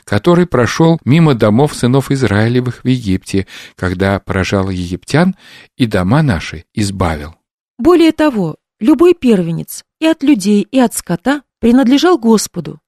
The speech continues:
Speaker 2: и только ценой выкупа мог снова стать собственностью человека. Так Израиль выражал свою признательность за то, что его первенцы, которые по справедливости должны были бы разделить участь первенцев Египта и погибнуть,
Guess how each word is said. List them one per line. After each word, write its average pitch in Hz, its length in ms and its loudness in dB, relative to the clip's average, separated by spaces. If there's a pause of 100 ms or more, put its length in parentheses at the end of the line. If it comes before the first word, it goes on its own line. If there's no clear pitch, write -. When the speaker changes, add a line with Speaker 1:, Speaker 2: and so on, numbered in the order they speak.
(140)
Speaker 2:
и 220 80 -6
только 269 300 2
ценой 220 340 2
выкупа 185 520 -2 (220)
мог 359 220 0
снова 269 280 2
стать - 460 -2
собственностью - 760 -2
человека. 180 720 -2 (360)
Так 359 200 -2
Израиль 302 400 2
выражал 247 400 2
свою 254 320 2
признательность 202 800 0
за 170 120 -2
то, 277 220 0 (240)
что - 180 0
его 247 200 4
первенцы, 254 600 0 (100)
которые 233 340 2
по 240 120 -4
справедливости 254 760 0
должны 240 360 2
были 208 180 2
бы 196 160 2
разделить 247 640 0
участь - 380 -2
первенцев 185 520 -2
Египта 202 600 -4
и 208 100 -4
погибнуть, 175 640 -2